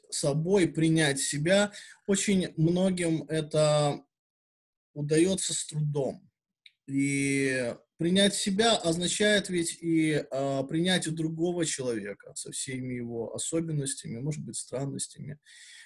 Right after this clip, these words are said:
а, <clears throat> и индивидуальностью.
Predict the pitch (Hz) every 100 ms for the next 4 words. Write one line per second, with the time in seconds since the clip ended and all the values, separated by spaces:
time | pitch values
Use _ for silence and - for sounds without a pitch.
0 | - 175 170 175 - - 190 143 - -
1 | _ _ - 135 135 131 117 85 - -
2 | 135 135 139 151 170 160 135 - 113 127